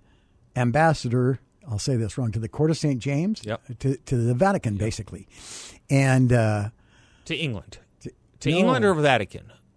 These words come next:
Speaker 1: I
Speaker 2: The
Speaker 1: think it
Speaker 2: Holy
Speaker 1: was
Speaker 2: See? You tell the story, I'll check
Speaker 1: Well,
Speaker 2: it
Speaker 1: I,
Speaker 2: out.
Speaker 1: yeah,
Speaker 2: I'll
Speaker 1: we
Speaker 2: check
Speaker 1: need
Speaker 2: it
Speaker 1: to
Speaker 2: out.
Speaker 1: check.
Speaker 2: Might have
Speaker 1: And
Speaker 2: been
Speaker 1: then it was one or the other, but
Speaker 2: Okay,
Speaker 1: I
Speaker 2: I'll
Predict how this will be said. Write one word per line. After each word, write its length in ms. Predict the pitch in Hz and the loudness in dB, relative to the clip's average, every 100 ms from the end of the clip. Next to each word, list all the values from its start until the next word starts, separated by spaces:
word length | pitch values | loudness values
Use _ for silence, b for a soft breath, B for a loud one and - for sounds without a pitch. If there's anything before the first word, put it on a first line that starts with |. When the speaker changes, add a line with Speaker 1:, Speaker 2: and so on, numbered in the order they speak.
| _ | _
Speaker 1:
I 80 | 120 | -2
Speaker 2:
The 40 | 139 | 2
Speaker 1:
think 60 | |
it 40 | 165 | 4
Speaker 2:
Holy 180 | 165 175 | 4 4
Speaker 1:
was 100 | 143 | 4
Speaker 2:
See? 280 | 190 247 - _ _ _ _ _ _ - | 2 0 -6 _ _ _ _ _ _ -2
You 100 | 202 | 2
tell 180 | 214 180 | 4 2
the 100 | 151 | 2
story, 260 | - 139 | 2 6
I'll 120 | 135 131 | 6 4
check 120 | 190 | 4
Speaker 1:
Well, 140 | 196 | 4
Speaker 2:
it 40 | 196 | 4
Speaker 1:
I, 100 | 233 | 2
Speaker 2:
out. 100 | 175 | -2
Speaker 1:
yeah, 220 | 180 170 | 0 4
Speaker 2:
I'll 120 | 185 | 4
Speaker 1:
we 100 | 147 | 4
Speaker 2:
check 80 | 160 | 4
Speaker 1:
need 80 | 175 | 2
Speaker 2:
it 40 | |
Speaker 1:
to 60 | 165 | 2
Speaker 2:
out. 40 | |
Speaker 1:
check. 320 | - 165 - - | 2 0 -2 -12
Speaker 2:
Might 160 | 127 127 | -10 -2
have 80 | |
Speaker 1:
And 60 | 160 | 2
Speaker 2:
been 160 | 190 190 | 4 2
Speaker 1:
then 80 | 170 | 4
it 60 | |
was 160 | 170 139 | 4 6
one 200 | 226 233 | 6 6
or 100 | 214 | 6
the 160 | 180 | 6
other, 180 | 175 143 | 6 4
but 100 | 127 | 2
Speaker 2:
Okay, 80 | 147 | 2
Speaker 1:
I 40 | |
Speaker 2:
I'll 60 | 226 | 2